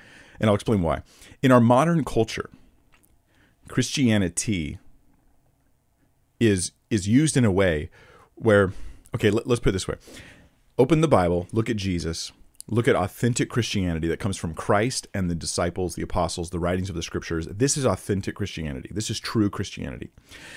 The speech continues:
Now look at our, our culture and gather ten Christians together and look at their behavior. And notice this. Their attitudes, their behavior, even maybe some of their beliefs is not the same thing as this authentic Christianity.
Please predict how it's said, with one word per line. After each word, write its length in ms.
Now 160
look 160
at 60
our, 180
our 80
culture 440
and 200
gather 240
ten 340
Christians 460
together 500
and 300
look 160
at 140
their 180
behavior. 560
And 260
notice 480
this. 320
Their 300
attitudes, 480
their 140
behavior, 360
even 220
maybe 160
some 180
of 40
their 100
beliefs 560
is 100
not 220
the 60
same 320
thing 420
as 140
this 180
authentic 540
Christianity. 680